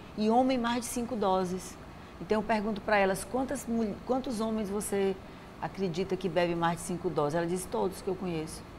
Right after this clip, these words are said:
né? E sim, e dose é um copo de cerveja, duzentos M L ou duzentos M L de vinho,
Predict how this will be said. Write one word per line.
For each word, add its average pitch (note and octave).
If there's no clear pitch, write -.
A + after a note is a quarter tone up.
né? G3
E G3
sim, A3+
e G#3+
dose A3+
é F#3+
um G3
copo F#3
de -
cerveja, G3+
duzentos E3+
M E3
L F#3
ou E3+
duzentos E3
M D#3+
L D#3
de D3
vinho, F#3